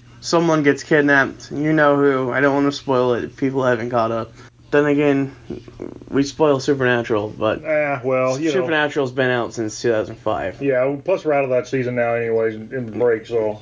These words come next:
Speaker 2: they
Speaker 1: Yeah.
Speaker 2: haven't caught up by now. It's their fault.
Speaker 1: Yeah, like
Speaker 2: I
Speaker 1: me.
Speaker 2: can't, I can't babysit the whole world.
Speaker 1: <laughs> All right, well, we're at thirty-one minutes, so I'm gonna end it here. Um,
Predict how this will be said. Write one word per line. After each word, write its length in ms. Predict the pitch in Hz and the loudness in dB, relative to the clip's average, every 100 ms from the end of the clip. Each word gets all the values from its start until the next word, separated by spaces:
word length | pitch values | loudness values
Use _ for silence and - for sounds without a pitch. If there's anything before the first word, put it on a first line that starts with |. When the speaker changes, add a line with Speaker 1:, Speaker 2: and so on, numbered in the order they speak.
| - | -4
Speaker 2:
they 100 | 123 | 0
Speaker 1:
Yeah. 40 | 127 | 0
Speaker 2:
haven't 200 | 123 127 | 0 0
caught 120 | 127 | 0
up 60 | 117 | 0
by 60 | |
now. 120 | 113 110 | -2 -2
It's 100 | 120 | -4
their 100 | 110 | -4
fault. 260 | 107 107 - - - - | -4 -6 -10 -20 -20 -6
Speaker 1:
Yeah, 180 | 220 190 | 0 0
like 200 | 120 135 | 0 0
Speaker 2:
I 60 | 180 | 2
Speaker 1:
me. 120 | 185 | 2
Speaker 2:
can't, 220 | 180 156 | 0 -2
I 40 | 139 | 0
can't 200 | 175 147 | 0 2
babysit 380 | 151 135 156 | 0 0 -2
the 80 | 156 | 0
whole 140 | 131 131 | 0 2
world. 360 | 127 113 107 - - - - | 2 0 -2 -10 -20 -20 -8
Speaker 1:
<laughs> 640 | 185 - - - - - - | -8 -8 -14 -20 -20 -8 -2
All 120 | 160 | 2
right, 280 | 156 143 87 | 2 2 2
well, 300 | 143 160 160 | 2 2 0
we're 240 | 165 185 | 0 2
at 160 | 180 - | 0 0
thirty-one 400 | 160 151 139 135 | 2 2 2 2
minutes, 460 | 131 135 - - - | 2 0 -4 -14 -14
so 480 | - 143 131 123 127 - - - - | -8 -2 0 0 -4 -12 -20 -20 -4
I'm 100 | 143 | 2
gonna 120 | 147 131 | 4 4
end 280 | - 147 | 4 4
it 180 | 147 - | 4 2
here. 340 | 127 151 156 156 - - - | -2 0 0 -4 -16 -20 -16
Um, 680 | - 117 120 110 104 123 | -6 -2 -2 -2 -6 -10